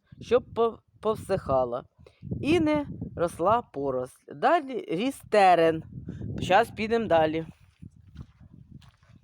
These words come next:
Я все занотувала, бо я ж так його все забуваю, а я хочу от розказати, як я робила свій сад.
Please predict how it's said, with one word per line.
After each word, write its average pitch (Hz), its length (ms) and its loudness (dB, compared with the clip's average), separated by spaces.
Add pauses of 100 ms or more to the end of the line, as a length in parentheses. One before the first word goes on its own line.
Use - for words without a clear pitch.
(160)
Я 170 140 2
все 175 360 2
занотувала, 175 800 0
бо 151 120 -4
я 170 120 0
ж 180 60 -6 (380)
так 190 240 0
його 208 220 4
все 202 220 0
забуваю, 196 640 4 (300)
а 156 100 2
я 262 220 6
хочу - 580 0 (240)
от - 180 -4
розказати, 226 720 2 (220)
як - 400 2
я 247 120 8
робила 208 500 4
свій 214 420 -6 (260)
сад. 226 420 2